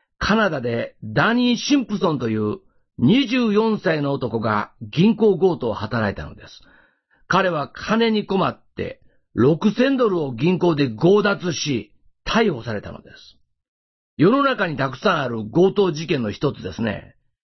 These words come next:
しかし、あることでこの事件は注目されたのです。というのは、彼が強盗のために使ったのは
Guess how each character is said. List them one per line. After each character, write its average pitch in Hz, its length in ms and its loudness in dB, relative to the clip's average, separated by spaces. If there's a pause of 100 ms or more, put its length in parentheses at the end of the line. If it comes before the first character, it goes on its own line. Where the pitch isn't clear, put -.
(220)
し - 80 -2
か 208 120 0
し、 156 260 -6
あ 247 160 0
る 311 160 0
こ 165 140 -2
と 143 100 0
で 104 360 -6
こ 190 160 2
の 190 120 2
事 170 160 -4
件 143 180 0
は 104 160 -4
注 - 300 2
目 220 320 2
さ 196 100 0
れ 147 120 -4
た 98 100 -10
の 87 100 -12
で - 100 -18
す。 - 240 -20 (580)
と 208 100 4
い 240 60 2
う 233 60 2
の 160 100 -2
は、 107 240 -6 (320)
彼 269 300 0
が 175 200 -4
強 208 380 2
盗 262 240 4
の 247 120 2
た 233 160 0
め 185 140 -6
に 131 160 -6
使 - 260 -2
っ - 80 -6
た 127 120 -4
の 117 100 -2
は 107 420 -4